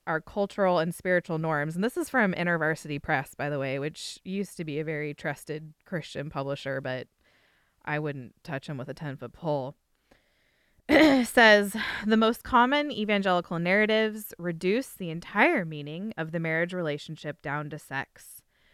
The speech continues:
Marriage is held out for the Christian as the divinely sanctioned solution to the problem of sexual frustration. According to this very clearly articulated message, sex is incomparable, ineffable even. So if single people can just wait until marriage,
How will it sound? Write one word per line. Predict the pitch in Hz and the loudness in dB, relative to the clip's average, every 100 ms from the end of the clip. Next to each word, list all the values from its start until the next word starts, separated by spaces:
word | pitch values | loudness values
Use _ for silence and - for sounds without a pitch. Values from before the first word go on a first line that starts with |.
| _ | _
Marriage | 190 240 311 247 | 2 6 6 4
is | 220 | -2
held | - 208 240 | -2 4 6
out | 226 226 - | 8 6 4
for | - | -4
the | 165 | -6
Christian | - 185 - - 113 170 | -2 -4 -4 -8 -8 -6
as | 98 175 | -4 -4
the | 202 | -2
divinely | 190 175 180 214 277 294 | -2 4 8 8 6 0
sanctioned | 262 220 233 226 247 233 | -2 -2 -2 -2 -6 -6
solution | - 196 220 214 156 110 98 - | -4 -2 -2 -4 -10 -12 -14 -14
to | 202 | -12
the | 170 | -12
problem | - 196 196 220 240 240 254 _ _ _ | -2 6 6 6 2 0 -6 _ _ _
of | - 170 | -10 -2
sexual | - 226 - 214 196 | 4 4 4 0 0
frustration. | - 185 - 151 151 - - - - 190 _ _ _ _ - | 0 -2 -2 -8 -8 -8 -14 -14 -18 -20 _ _ _ _ -8
According | 196 - 294 339 294 | -2 8 8 8 2
to | 214 | 0
this | 202 | -2
very | 196 180 208 202 | 0 4 6 4
clearly | - 196 180 165 | 0 2 4 4
articulated | 165 - 170 175 156 147 | 2 -2 -6 -4 -2 -2
message, | 165 175 214 127 123 170 - - | 2 2 2 -6 -6 -10 -20 -20
sex | - 233 311 - - - - | -4 4 4 2 -18 -16 -4
is | 208 196 | -2 0
incomparable, | 226 254 277 202 175 156 151 110 - | 0 0 -2 -4 -2 -2 -2 -8 -2
ineffable | 202 214 320 202 156 147 | 4 4 4 2 0 -2
even. | 135 107 - - | -4 -8 -12 -14
So | - 214 | -2 -2
if | 208 | -2
single | - 320 302 | -2 0 0
people | - 185 175 | -2 -6 -4
can | 170 185 | -4 -2
just | 180 254 - | 2 2 2
wait | 247 233 | -2 -2
until | 196 180 | -4 -6
marriage, | 160 147 151 151 | -4 -4 -4 -6